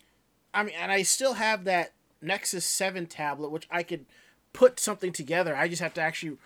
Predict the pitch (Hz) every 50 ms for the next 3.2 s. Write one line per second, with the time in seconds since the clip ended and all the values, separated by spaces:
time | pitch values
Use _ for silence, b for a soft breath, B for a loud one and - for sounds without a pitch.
0 | b b b 156 165 175 190 190 185 190 165 196 185 165 - - 165 135 - 170
1 | 170 165 160 160 160 139 - - 156 165 175 165 - - 135 123 120 147 165 160
2 | - 156 135 127 120 107 98 113 127 131 127 110 - - - - 127 117 107 101
3 | 117 127 104 -